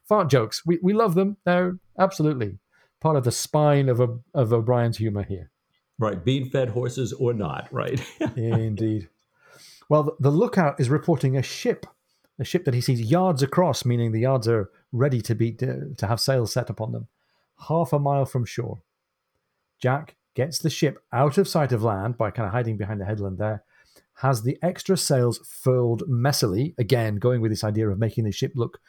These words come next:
Speaker 1: slovenly like a merchantman. The crew starts painting the false gun ports that merchantmen often hang on their sides to deter pirates, and in this case, they're gonna hide the Nutmeg's actual gun ports.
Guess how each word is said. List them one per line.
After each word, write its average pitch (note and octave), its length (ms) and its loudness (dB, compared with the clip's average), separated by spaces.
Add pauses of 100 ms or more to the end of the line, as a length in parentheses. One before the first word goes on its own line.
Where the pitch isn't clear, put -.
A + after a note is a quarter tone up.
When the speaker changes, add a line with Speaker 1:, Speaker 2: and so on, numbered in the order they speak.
(140)
Speaker 1:
slovenly C3+ 640 -2
like G2+ 220 -6
a - 20 -8
merchantman. A2 560 -8 (240)
The A2+ 140 0
crew G3+ 360 0
starts D#3 420 -2
painting C3 440 -2
the G2+ 80 -4
false C#3 320 -4
gun B2+ 220 -4
ports - 460 -6 (120)
that - 140 -12
merchantmen C#3 440 0
often C3 280 -4
hang A#2+ 160 -2
on G#2+ 160 -2
their G2 120 -4
sides G2+ 420 -6
to A2+ 80 -4
deter G#2 300 -6
pirates, F#2+ 540 -10 (320)
and G#2+ 140 -6
in G2+ 80 -2
this G#2+ 120 -2
case, - 280 -6 (160)
they're A2+ 100 0
gonna G2 200 -2
hide F2+ 360 -4 (280)
the A#2+ 80 -2
Nutmeg's A#2 440 -4 (100)
actual B2 360 -8
gun G2 200 -6
ports. - 440 -18